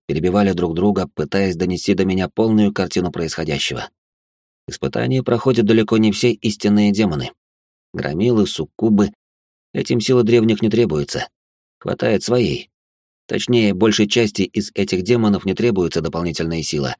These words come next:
Тем, кто считается лучшим, приходится доказывать свою силу во время испытания, чтобы приобрести что-то новое. Что-то, что сделает их еще опасней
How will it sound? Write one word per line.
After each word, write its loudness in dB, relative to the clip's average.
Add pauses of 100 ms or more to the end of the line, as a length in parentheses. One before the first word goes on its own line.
(580)
Тем, 0
кто -6
считается -2
лучшим, 0 (300)
приходится -4
доказывать 2
свою 2
силу 2
во 4
время 0
испытания, -6 (560)
чтобы -2
приобрести -2
что-то -2
новое. -2 (600)
Что-то, -2 (180)
что 0
сделает 2
их 0
еще 2
опасней -2